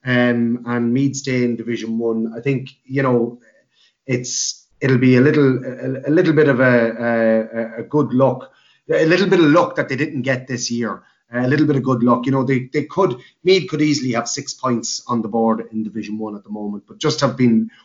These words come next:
unlucky. I think they'll learn from their experience. Who knows? You never know. Um, because th-, th-, there's no way they're gonna be able to relegate anybody without finishing the games, so,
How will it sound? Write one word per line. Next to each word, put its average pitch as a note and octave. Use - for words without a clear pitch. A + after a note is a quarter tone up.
unlucky. A2
I -
think F#3
they'll D#3
learn D3
from B2+
their A#2
experience. A2+
Who G#3
knows? F#3+
You C#3+
never E3
know. D#3
Um, C3+
because D3
th-, C#3+
th-, C#3
there's C3
no D#3+
way E3
they're C3+
gonna B2+
be B2
able A#2
to -
relegate A#2
anybody A2
without A2
finishing G#2+
the F#2+
games, G2+
so, G#2+